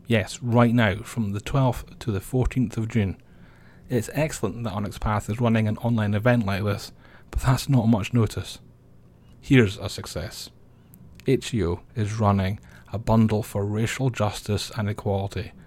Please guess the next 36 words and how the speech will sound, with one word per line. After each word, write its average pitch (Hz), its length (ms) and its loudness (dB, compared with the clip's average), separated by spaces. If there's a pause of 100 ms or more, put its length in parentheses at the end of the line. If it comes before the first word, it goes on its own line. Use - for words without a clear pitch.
(120)
When 110 200 0
Geek 131 240 2
Native 113 560 -4
covered 113 300 0
the 113 100 -4
story 98 440 0 (220)
at 92 80 -8
the 113 60 -6
start - 320 -2
of 131 40 0
the 127 80 4
week, 110 280 0 (340)
you 117 100 -2
could - 140 -4
spend 95 240 -4
five 139 320 0
dollars 110 420 0 (480)
and 107 140 -2
get 107 300 -2
three 135 520 0
and 120 100 0
a 110 60 2
half 110 340 0 (140)
thousand 127 640 2
dollars 113 320 2
worth 113 260 2
of 107 100 -2
games. 98 380 -4 (320)
Tabletop 123 520 2
games, 127 360 2 (380)
computer - 400 0
games, 117 340 2
all 120 140 4
sorts 101 280 -2
of 101 80 -6
games. 90 360 -4